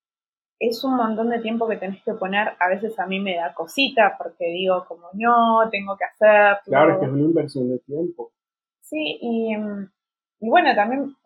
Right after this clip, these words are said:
Speaker 1: volvemos, ¿qué re-, qué refuerza esta idea de que vos querés hacer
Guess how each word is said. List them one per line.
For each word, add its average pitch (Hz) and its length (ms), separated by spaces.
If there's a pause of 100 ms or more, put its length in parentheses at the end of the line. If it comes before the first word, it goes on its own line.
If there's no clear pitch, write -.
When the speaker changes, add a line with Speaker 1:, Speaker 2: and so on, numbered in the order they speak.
(140)
Speaker 1:
volvemos, 208 720 (100)
¿qué 247 140
re-, 262 280 (160)
qué 233 160
refuerza 233 640
esta 214 240
idea 220 200
de 214 120
que - 100
vos 202 180
querés 214 200
hacer 202 220